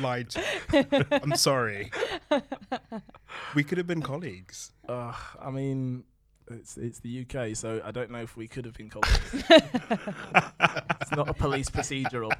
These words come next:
Speaker 3: <laughs> God, make a T V show out of it. It can only be one. Um,
Speaker 2: <laughs>
Speaker 3: but yeah, I just thought it was, I, you know, I, in my mind, I liked SimCity.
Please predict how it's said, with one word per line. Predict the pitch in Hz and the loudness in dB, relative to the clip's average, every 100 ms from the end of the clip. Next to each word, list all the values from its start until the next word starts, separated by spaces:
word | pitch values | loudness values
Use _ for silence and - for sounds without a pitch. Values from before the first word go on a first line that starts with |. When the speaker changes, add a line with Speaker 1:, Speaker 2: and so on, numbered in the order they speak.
| - | -4
Speaker 3:
<laughs> | - - 240 - - - - - - - 381 381 285 - 196 - | -6 -4 -2 -2 -4 -10 -8 -8 -12 -12 -10 -8 -8 -2 0 2
God, | - 139 127 120 - _ - - - | 2 2 2 0 -6 _ -2 -2 4
make | - | 2
a | - - | 2 -4
T | |
V | 120 139 - | 0 0 0
show | |
out | 104 - | -2 -4
of | 147 | -2
it. | - - - - - - - _ - - - - | -4 -4 -8 -12 -8 -10 -10 _ -20 -18 -18 -16
It | - | -10
can | 110 | -6
only | 104 113 | -4 -2
be | 131 143 | -2 0
one. | 110 95 - - - - - - - | -2 -6 -16 -20 -20 -20 -20 -18 -8
Um, | 123 127 127 127 127 127 123 190 226 | 0 2 2 0 -2 -2 -4 -4 -6
Speaker 2:
<laughs> | - - 240 | -10 -12 -2
Speaker 3:
but | 240 117 | -2 0
yeah, | 139 139 123 | 0 0 0
I | 170 | -4
just | 113 - | -6 -6
thought | 101 | -6
it | |
was, | 139 | -6
I, | 160 170 | -8 -10
you | 175 | -10
know, | 180 123 113 | -12 -12 -12
I, | 135 143 | -12 -10
in | 175 | -8
my | 202 185 | -8 -10
mind, | 190 208 208 202 196 202 - - _ _ _ _ _ | -8 -8 -8 -10 -10 -10 -12 -16 _ _ _ _ _
I | 127 | -10
liked | 123 131 147 - | -6 -4 -4 -8
SimCity. | - 143 131 - 143 139 135 135 139 | -10 -8 -8 -8 -8 -6 -6 -6 -8